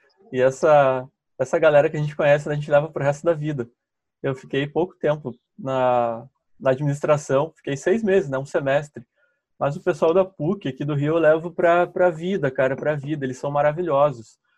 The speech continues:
né? Tem até alguns assistindo a gente agora, né? Um beijo grande, ó, pra vocês. É, são maravilhosos. E, e esse contato todo é muito bacana. É,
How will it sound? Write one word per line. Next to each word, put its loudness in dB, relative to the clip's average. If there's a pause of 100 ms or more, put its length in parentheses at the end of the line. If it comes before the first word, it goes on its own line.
(120)
né? -2
Tem -4
até 0
alguns 0
assistindo -6
a -4
gente -6
agora, 2
né? -2
Um -6
beijo -2
grande, -2
ó, 2 (460)
pra -4
vocês. -4 (440)
É, 2 (380)
são -4
maravilhosos. -2 (120)
E, -8
e -6
esse -8
contato 0
todo -6
é -6
muito -10
bacana. -6 (1000)
É, -2